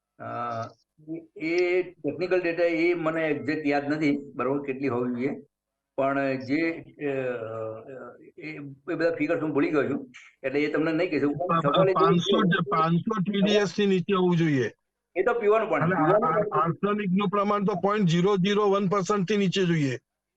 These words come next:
Speaker 1: હા, એ તો પીવાના પાણી માટે પાંચસો ટીડીએસ, એ તો જાણે આપણું
Speaker 2: હા, તો એ
Speaker 1: ગ્રાઉન્ડ
Speaker 2: તો, એ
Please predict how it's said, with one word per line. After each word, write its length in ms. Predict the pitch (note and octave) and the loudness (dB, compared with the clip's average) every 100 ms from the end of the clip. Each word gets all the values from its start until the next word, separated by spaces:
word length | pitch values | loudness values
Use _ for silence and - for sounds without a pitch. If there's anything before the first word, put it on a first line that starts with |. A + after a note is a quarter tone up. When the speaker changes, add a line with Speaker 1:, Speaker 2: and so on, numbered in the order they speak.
| D3 | -6
Speaker 1:
હા, 100 | D#3 | -2
એ 100 | F3 | 0
તો 160 | A3+ A3+ | 0 2
પીવાના 280 | F#3 G3+ G3+ | 2 2 2
પાણી 240 | F#3 F#3+ | 0 0
માટે 220 | F#3 F#3 | 0 0
પાંચસો 400 | F#3+ D#3+ D#3 F3 | 0 0 2 0
ટીડીએસ, 380 | F3 D#3+ D3+ F3+ | -2 0 0 0
એ 180 | - D#3 | -2 -2
તો 160 | E3+ | 0
જાણે 220 | F3 E3+ F3 | 2 0 0
આપણું 380 | D#3+ F3 D#3 | -2 -2 0
Speaker 2:
હા, 60 | D#3 | 0
તો 140 | F3+ | 4
એ 40 | F#3 | 4
Speaker 1:
ગ્રાઉન્ડ 200 | G3+ F#3 | 4 2
Speaker 2:
તો, 60 | |
એ 200 | G#3 G3+ | 2 2